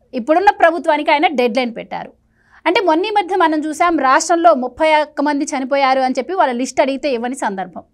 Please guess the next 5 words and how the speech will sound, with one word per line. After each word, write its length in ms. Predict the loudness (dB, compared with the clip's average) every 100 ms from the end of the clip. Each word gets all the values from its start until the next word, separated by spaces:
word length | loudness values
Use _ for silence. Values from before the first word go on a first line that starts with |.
| _ _ -4
మళ్ళీ 260 | 0 2 2
ఇప్పుడొచ్చి 720 | 0 -2 0 0 -2 -8 -8 _ _ -2
అందిన 340 | 0 2 2 4
పరిహారాన్ని 480 | 2 4 4 4 2
కూడా 400 | 4 6 6 4